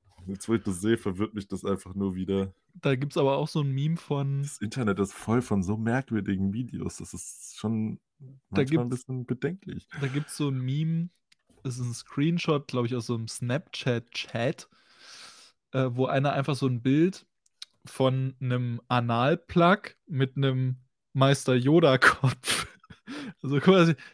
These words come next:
Speaker 2: das eine Ende ist der Analplug und auf der anderen Seite ist dieser Yoda-Kopf und dann so, „Make sure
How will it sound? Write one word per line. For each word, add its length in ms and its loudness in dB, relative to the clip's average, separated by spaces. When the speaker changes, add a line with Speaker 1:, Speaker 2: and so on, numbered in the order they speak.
Speaker 2:
das 240 0
eine 380 0
Ende 220 4
ist 120 2
der 140 6
Analplug 540 0
und 80 -4
auf 140 -2
der 140 0
anderen 220 0
Seite 200 2
ist 140 -4
dieser 180 2
Yoda-Kopf 600 2
und 120 0
dann 140 2
so, 320 4
„Make 260 6
sure 440 8